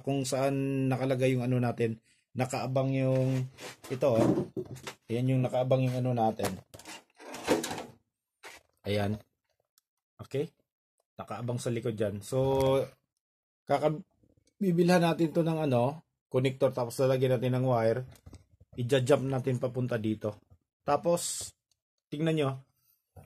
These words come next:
Yung ito, yung audio video one, ay hindi na natin gagamitin to.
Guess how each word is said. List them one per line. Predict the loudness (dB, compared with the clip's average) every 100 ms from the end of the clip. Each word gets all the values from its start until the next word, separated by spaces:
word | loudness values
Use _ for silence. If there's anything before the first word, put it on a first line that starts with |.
| -20 -20 _
Yung | 2 4 4 4 2 -2 0
ito, | 4 8 8 8 -4 _ _ _ _
yung | -4 -2 0 -2 -4 0
audio | 2 4 4
video | 2 2 4 6 4 4
one, | 6 6 4 -2 _ _ _ _ _ _ _ _ -4
ay |
hindi | 0 2
na | 2 2
natin | 0 2
gagamitin | 4 4 4 2 0 0 0
to. | 2 0